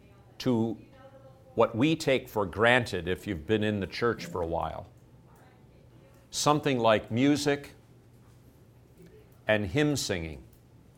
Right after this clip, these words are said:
So I have attempted at the beginning of funerals, knowing there are a lot of guests there, who knows what their background is,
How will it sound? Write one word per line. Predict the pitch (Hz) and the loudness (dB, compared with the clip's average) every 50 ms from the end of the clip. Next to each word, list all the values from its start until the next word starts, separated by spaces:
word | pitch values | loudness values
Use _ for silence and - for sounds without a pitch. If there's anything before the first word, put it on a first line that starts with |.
| - _ - - - - - - - - - - _ _ - - - - - - - - - - - - - - | -20 _ -20 -20 -20 -20 -20 -20 -20 -20 -20 -20 _ _ -20 -20 -20 -20 -20 -20 -20 -20 -20 -20 -20 -20 -20 -16
So | - - 127 131 131 - | -2 4 6 8 8 8
I | - 131 135 143 147 | 10 10 10 10 10
have | 143 143 135 127 107 - - - - - - | 8 6 6 6 4 2 -6 -10 -10 -4 -2
attempted | 123 113 - - 147 156 170 165 165 - 110 - - | -2 -2 4 6 6 6 6 4 2 0 -2 0 0
at | - 110 - | -2 -4 -4
the | - | -4
beginning | 98 85 107 90 110 127 127 123 113 110 | -4 -4 -2 2 2 4 4 2 0 -2
of | 101 92 | -4 -6
funerals, | - - - 135 135 131 117 98 90 85 85 87 85 - - - - - | -6 -4 -2 0 0 0 0 0 -2 -2 -4 -6 -10 -12 -14 -16 -16 -12
knowing | - 95 110 117 120 117 113 | -4 -2 0 0 0 0 0
there | 107 101 98 | 2 2 4
are | |
a | 98 98 | 4 4
lot | 101 104 104 | 6 6 6
of | 92 82 78 | 4 2 0
guests | 78 104 107 110 - - - - - - - | 0 0 2 2 0 -2 -6 -8 -10 -14 -12
there, | - 85 85 82 85 87 90 - - | -8 -6 -6 -4 -4 -6 -8 -12 -12
who | - - 131 127 | -10 -8 -6 -4
knows | 123 104 90 80 82 | -4 -4 -6 -6 -6
what | 85 - - - | -6 -6 -6 -6
their | - 85 82 | -6 -8 -8
background | 71 - 92 104 107 - - 85 78 80 80 80 | -4 -2 -2 -2 -2 -2 -6 -12 -12 -12 -12 -10
is, | 82 85 90 - - | -10 -10 -12 -12 -16